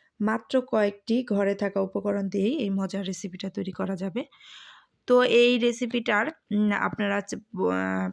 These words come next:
আলো আর কিছু, আহ, ওটস দিয়েও তৈরি করা যায় বা সুজি দিয়েও তৈরি করে নিতে পারবেন। তো যাই হোক, কথা না বলে মূল রেসিপিতে চলে যাচ্ছি। প্রথমে আমি আলুগুলোকে কেটে নিলাম, তারপর এটাকে একটু বয়েল করে নিয়েছি।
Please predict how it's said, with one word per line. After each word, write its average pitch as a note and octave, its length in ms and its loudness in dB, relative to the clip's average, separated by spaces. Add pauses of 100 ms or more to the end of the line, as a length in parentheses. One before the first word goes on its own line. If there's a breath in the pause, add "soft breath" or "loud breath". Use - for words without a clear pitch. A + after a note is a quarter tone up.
(160)
আলো G#3 340 2 (200)
আর F#3 240 0 (140)
কিছু, A3+ 380 -2 (400 loud breath)
আহ, G3 300 -2
ওটস G#3+ 600 0 (120)
দিয়েও G3+ 260 2
তৈরি G3+ 240 0
করা F#3+ 260 0
যায় G3 240 -2 (100)
বা F#3 280 2
সুজি G#3 320 -4
দিয়েও G3 160 0
তৈরি G3 240 -2
করে F#3+ 180 0
নিতে F#3 260 -2
পারবেন। F#3 340 -6 (500 loud breath)
তো B3 100 2
যাই B3 260 2
হোক, C4 220 0
কথা A#3 220 -2
না A#3 140 0
বলে A3+ 260 -2
মূল G#3+ 220 0
রেসিপিতে G3+ 460 -4
চলে G3+ 260 -4
যাচ্ছি। F#3+ 340 -6
প্রথমে A3+ 420 -6
আমি A3 260 -4
আলুগুলোকে G3+ 560 -4
কেটে G#3 320 -6
নিলাম, F#3+ 280 -4 (180)
তারপর F#3+ 500 -4 (100)
এটাকে G3 420 -8 (440 loud breath)
একটু - 200 -4
বয়েল G3 360 2
করে G#3 280 0
নিয়েছি। G3 520 -4